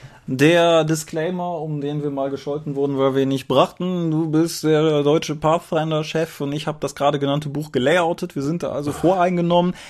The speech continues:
Speaker 1: Aber nichtsdestotrotz, ich find's auch ein cooles Buch. Also ich hab da auch durchaus Spaß dran gehabt, das zu layouten. Ich hab zwar auch so, so im ersten Moment, als ich's gesetzt habe, mir so gedacht,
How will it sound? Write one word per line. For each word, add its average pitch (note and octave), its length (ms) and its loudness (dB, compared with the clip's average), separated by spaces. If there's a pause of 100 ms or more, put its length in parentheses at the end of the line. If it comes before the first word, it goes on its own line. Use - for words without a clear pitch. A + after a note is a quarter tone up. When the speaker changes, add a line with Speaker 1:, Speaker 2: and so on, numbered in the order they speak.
(180)
Speaker 1:
Aber G3 480 4
nichtsdestotrotz, D3+ 800 -2
ich - 240 -14
find's E3+ 180 -4
auch D3 80 -6
ein D#3+ 80 -4
cooles E3 220 -6
Buch. C3+ 280 -6
Also B2+ 140 -6
ich B2 80 -8
hab D3+ 100 -10
da D3+ 60 -4
auch C#3 80 -2
durchaus D3 240 -8
Spaß D3 280 -2
dran C#3+ 160 -6
gehabt, D3 220 -8
das - 200 -8
zu - 100 -8
layouten. B2+ 340 0
Ich A2+ 80 -8
hab C#3+ 140 -10
zwar C3 120 -2
auch C3+ 100 -4
so, C#3 400 -6
so D3 160 -2
im D3 100 0
ersten D#3 300 0
Moment, D4 240 2
als G#3 140 -2
ich's G#3 120 -2
gesetzt D#3+ 420 -2
habe, G#3 160 0
mir F#3 140 2
so F3 80 -2
gedacht, D#3+ 300 0